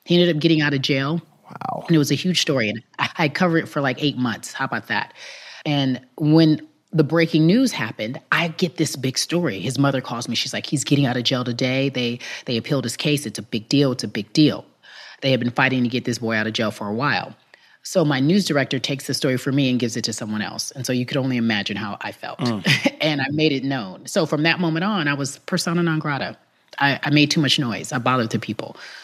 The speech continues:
Speaker 1: I said what truth was. No one wanted to hear the truth. I said the quiet part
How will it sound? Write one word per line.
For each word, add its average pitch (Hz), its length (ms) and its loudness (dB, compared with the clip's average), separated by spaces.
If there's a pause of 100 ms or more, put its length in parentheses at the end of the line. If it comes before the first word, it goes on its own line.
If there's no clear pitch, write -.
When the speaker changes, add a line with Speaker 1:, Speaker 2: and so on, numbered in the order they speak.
(180)
Speaker 1:
I 127 60 -6
said 151 220 2
what 131 240 -2
truth 147 280 -2
was. 110 300 -2
No 135 100 0
one 143 180 0
wanted 131 200 0
to 127 80 0
hear 131 180 2
the 117 80 -2
truth. - 300 -4
I 120 80 -2
said 123 200 -4
the 120 60 -4
quiet 131 380 -2
part - 280 -4